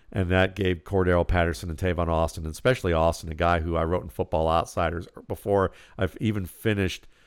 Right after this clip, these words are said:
doing the R S P, that this was a guy that I didn't even think had, like,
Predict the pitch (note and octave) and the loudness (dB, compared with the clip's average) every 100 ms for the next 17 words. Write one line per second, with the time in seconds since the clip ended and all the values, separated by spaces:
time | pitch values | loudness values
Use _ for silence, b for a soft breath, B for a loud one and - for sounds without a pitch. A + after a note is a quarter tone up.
0 | b b b - F#2+ G#2 F#2 F#2 F2+ E2+ | b b b -8 0 2 2 4 4 4
1 | - - F#2 D#2+ D#2 D#2+ D#2+ F#2+ - E2+ | 0 -2 0 0 0 -2 -2 -4 -8 -6
2 | E2+ E2+ E2 D#2+ D#2+ D#2+ D#2+ F2 E2+ D#2 | -2 2 2 2 0 0 -2 -4 -6 -8
3 | D#2 F#2 E2 F2 E2+ D#2 D2+ C#2+ | -8 -10 -8 -4 -4 -4 -4 -6